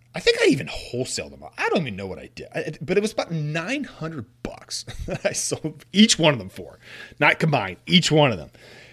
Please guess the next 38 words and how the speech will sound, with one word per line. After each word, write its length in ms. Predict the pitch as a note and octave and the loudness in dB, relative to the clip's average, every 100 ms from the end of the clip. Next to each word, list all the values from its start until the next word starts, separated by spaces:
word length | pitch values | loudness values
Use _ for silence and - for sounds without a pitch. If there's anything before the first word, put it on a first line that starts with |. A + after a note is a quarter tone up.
| - - | -20 -16
So 680 | - - G3 F#3 F3+ F3 E3 | -2 10 12 12 12 8 4
made 260 | F#3 A3 G#3+ | 6 8 8
a 40 | |
measly, 760 | G3 G#3+ A#3 A3 G#3+ G#3 G3 G#3 | 6 6 4 4 4 6 6 4
you 40 | |
know, 400 | F#4 A3+ G#3+ C4+ - | 2 2 2 0 -4
uh, 320 | - - - | -2 0 -2
five, 420 | B3+ - F#3 A3 A3 | 2 6 10 10 8
six 240 | - A3+ | 2 -2
hundred 480 | - G3 D#3+ A#2 - | -2 -2 -2 -4 0
bucks 520 | A#2+ C3+ - - - | 0 0 -2 -8 -8
on 480 | - B2+ B2 A#2+ G#2+ B2 | -6 -4 -2 -4 -10 -12
Jordan 540 | B2 B2+ B2 C#3 E3+ E3 _ | -4 -2 -2 -4 -6 -10 _
autographs, 720 | B2 D3 D#3+ D#3 F3+ A#3+ - | -8 -6 -4 -4 -4 -6 -12
which, 640 | D3+ A#2+ A#2 - - - - | -10 -8 -6 -6 -6 -10 -12
you 120 | - | -12
know, 380 | B2+ A2 A2 A2 - - - | -10 -8 -8 -12 -16 -20 -6
back 260 | D#3 D3+ - | -2 -2 -2
then 160 | C#3+ | -6
was 100 | F3 | -6
probably 340 | - F#2 F#2+ D2+ | -6 -8 -6 -8
okay. 520 | - - E2+ F#2+ F3 _ - - - - - | -8 -8 -6 -6 -6 _ -20 -20 -20 -20 -2
But 120 | A#2+ | 0
as 100 | B2 | 2
we 80 | C3 | 4
all 300 | C3+ D#3 E3+ | 6 8 6
know 260 | E3+ F3+ | 6 4
now, 540 | F3+ F#3+ D#3 C3 B2+ C3+ - | 4 4 4 2 -2 -6 -12
what 160 | C#3+ A#2 | -2 2
do 120 | C#3+ C#3+ | 2 2
Jordan 400 | D3 D3+ D#3+ E3+ | 2 2 2 -2
jerseys 360 | D3+ D#3 F3+ | -2 -2 -2
sell 300 | - D#3+ D#3 | 2 4 4
for? 460 | - D#3 E3+ G3+ - - | 2 0 0 -2 -6 -6
They're 160 | B2+ | -6
at, 80 | - | -6
you 140 | - | -6
know, 80 | B2 | -8